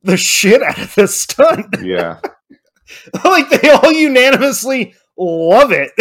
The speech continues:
Speaker 1: and
Speaker 2: Yeah.
Speaker 1: love a lot of what the s-, Jackass team does. So I, I had to get, like,
Speaker 2: Yeah.
Speaker 1: we can't talk, come on, man. It's
Speaker 2: I,
Speaker 1: Jackass.
Speaker 2: I, yeah, I think, I think that there's so much overlap that I don't,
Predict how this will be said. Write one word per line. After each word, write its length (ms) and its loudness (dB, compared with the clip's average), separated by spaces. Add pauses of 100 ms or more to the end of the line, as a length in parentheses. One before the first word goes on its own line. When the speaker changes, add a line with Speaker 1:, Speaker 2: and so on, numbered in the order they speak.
(120)
Speaker 1:
and 220 2
Speaker 2:
Yeah. 140 -4
Speaker 1:
love 200 2
a 160 -4
lot 320 -2
of 260 0
what 220 0
the 60 -16
s-, 260 -16
Jackass 540 -4
team 280 -8
does. 480 -2 (1000)
So 340 -8 (160)
I, 260 -6
I 80 -8
had 220 -8
to 80 -12
get, 260 -12
like, 140 0
Speaker 2:
Yeah. 80 -2
Speaker 1:
we 60 -6
can't 280 2
talk, 300 -10
come 160 -4
on, 200 -8
man. 260 -10
It's 300 -6
Speaker 2:
I, 120 -20
Speaker 1:
Jackass. 840 -6
Speaker 2:
I, 120 -4
yeah, 360 -4
I 160 -4
think, 440 -8 (200)
I 120 -6
think 320 -10
that 220 -6 (560)
there's 400 -6
so 360 -6
much 340 -8
overlap 840 -6
that 420 -8
I 140 -6
don't, 360 -6